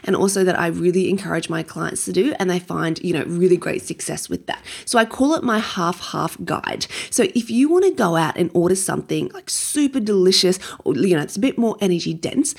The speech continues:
so I always think, like, a pizza or a pasta or a chicken palmy or maybe even some fish and chips. I recommend for my clients to do what I call the half-half guide. So either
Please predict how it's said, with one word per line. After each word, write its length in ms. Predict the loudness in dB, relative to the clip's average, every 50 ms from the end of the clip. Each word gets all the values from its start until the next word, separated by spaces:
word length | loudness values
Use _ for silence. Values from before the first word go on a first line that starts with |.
| -12 -10 -2
so 220 | 2 4 4 4 4
I 180 | 4 4 4 6
always 220 | 6 6 4 4
think, 240 | 2 -2 -2 -4 -2
like, 240 | -4 -6 -8 -8 -12
a 40 | -12
pizza 540 | -4 -2 -2 -2 0 0 2 2 2 2 2
or 100 | 0 -2
a 60 | -2
pasta 580 | -4 -8 -6 -2 0 2 2 0 0 0 0 2
or 120 | 2 2
a 40 | 0
chicken 380 | 0 0 0 0 0 0 -2 -2
palmy 520 | -2 -2 2 2 4 4 4 4 4 4
or 60 | 4
maybe 220 | 4 2 2 2 2
even 200 | 2 2 0 -2
some 160 | 0 -2 -2
fish 220 | 0 0 0 0
and 140 | 2 0 0
chips. 340 | -2 -2 -4 -4 -4 -6 -6 -6 -10 -12 -12 -12 -14 -4 _
I 140 | 2 4 4
recommend 500 | 4 2 2 2 2 4 4 2 0 0
for 80 | 0
my 180 | 2 2 2 0
clients 520 | -2 -4 -4 -2 -2 0 -2 -2 -2 -2
to 180 | -2 -2 -2 0
do 300 | 0 2 2 4 4 4
what 140 | 4 4 4
I 100 | 2 2
call 240 | 0 0 0 2 2
the 100 | 2 0
half-half 680 | -2 -2 -2 -2 -2 -2 -4 -8 -6 -6 -6 -6 -6
guide. 340 | -6 -6 -4 -4 -4 -6 -6 -6 -8 -12 -6 -2
So 260 | 2 4 4 4 4 4
either 400 | 2 2 2 4 2 2 2 0